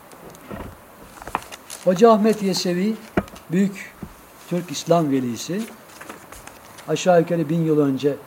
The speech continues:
yaşamış. Onun hocalarından olan Yusuf Hemedani Hazretlerinin Rütbetül Hayat isimli bir eseri,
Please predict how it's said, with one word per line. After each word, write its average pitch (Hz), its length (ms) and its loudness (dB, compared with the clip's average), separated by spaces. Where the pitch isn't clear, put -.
yaşamış. 151 520 -4
Onun 240 460 8
hocalarından 165 760 8
olan 190 300 0
Yusuf 160 420 -4
Hemedani 156 560 4
Hazretlerinin 135 760 -2
Rütbetül 208 580 4
Hayat 160 360 4
isimli 135 440 -4
bir 127 80 -8
eseri, 143 440 -2